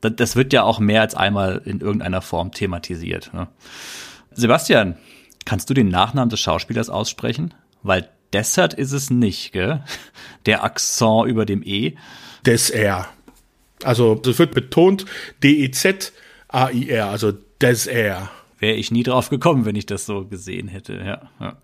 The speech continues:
Speaker 2: Ja.
Speaker 1: Mm, auch ein Schauspieler, ja. Hm.
Speaker 2: <laughs> Ja, ein Schauspieler, das ist schön.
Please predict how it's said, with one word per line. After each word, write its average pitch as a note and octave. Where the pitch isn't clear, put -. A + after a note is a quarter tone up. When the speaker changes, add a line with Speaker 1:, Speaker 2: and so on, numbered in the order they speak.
Speaker 2:
Ja. B2
Speaker 1:
Mm, B2+
auch C3
ein G3
Schauspieler, F3+
ja. G#2
Hm. A#2
Speaker 2:
<laughs> F3
Ja, F#3
ein D3+
Schauspieler, C3+
das E3
ist F3
schön. D#3